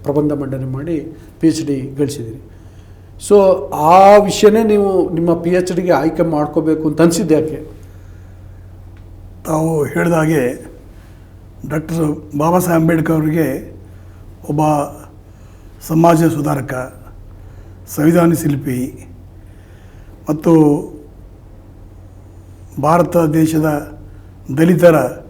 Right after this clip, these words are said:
Speaker 2: ಕಣ್ಮಣಿ ಅಂತ ಇಷ್ಟು ಬಿಂಬಿಸ್ತಾರೆ. ಹಾಗೆ,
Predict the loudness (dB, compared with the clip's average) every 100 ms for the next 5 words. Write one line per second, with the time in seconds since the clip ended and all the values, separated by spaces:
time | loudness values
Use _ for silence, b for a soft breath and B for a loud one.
0 | -14 -6 0 2 4 2 0 -4 -6 -10
1 | -18 b b b b -4 -4 -4 -4 -4
2 | -4 -10 -16 -18 -20 -20 -20 -20 b b
3 | b b b b -6 -2 0 2 0 -2
4 | -10